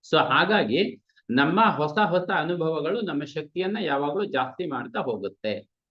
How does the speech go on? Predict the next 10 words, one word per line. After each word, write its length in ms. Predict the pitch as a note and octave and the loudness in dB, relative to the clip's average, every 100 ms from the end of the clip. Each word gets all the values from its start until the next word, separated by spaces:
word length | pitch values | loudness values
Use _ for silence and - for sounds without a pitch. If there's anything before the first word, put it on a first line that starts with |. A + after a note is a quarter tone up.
| _ - | _ -4
ಆದ್ರೆ 640 | A#2+ C#3 A3+ G3 D3+ D3+ _ - | 2 2 4 2 0 -6 _ -6
ಬಹು 160 | A#2 C#3 | 0 0
ಮುಖ್ಯವಾಗಿ 640 | C#3 C#3+ F#3 F#3 G3 G3+ | 0 -2 2 4 4 2
ನಾವು 200 | G3 D#3 | 0 0
ಗಮನಿಸಬೇಕಾದ 840 | C3+ C3 D#3+ D#3+ C#3+ C#3+ C#3 C3 A#2+ | -2 -4 -4 -6 -2 -2 0 -4 -2
ವಿಷಯ 360 | A#2+ - D#3 D3+ | -6 -4 0 2
ಏನಂದ್ರೆ, 800 | B2 A2 A#2 - A2+ G#2+ G#2+ - | 2 0 -4 -4 -2 -2 -6 -4
ಶಕ್ತಿಯನ್ನ 520 | D#3 D#3 G3 F#3+ F#3 B2+ | -6 2 2 4 0 0
ಜಾಸ್ತಿ 340 | C3 C3 - | 0 0 -4
ಮಾಡಿಕೊಳ್ಳಲಿಕ್ಕೆ 1040 | D3+ C3+ B2+ B2 A#2+ C3+ - A#2 A2+ A#2 | -4 -2 -2 -2 0 0 -2 -2 -2 -2